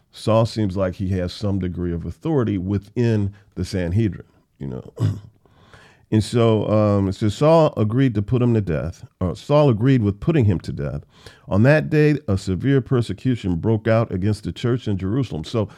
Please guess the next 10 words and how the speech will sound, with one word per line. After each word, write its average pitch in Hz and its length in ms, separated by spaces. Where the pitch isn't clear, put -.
they 95 120
martyred 147 420
Stephen, 90 480
they 95 140
killed 165 260
Stephen, 101 400
and 95 160
on 113 140
that 117 240
day, 120 340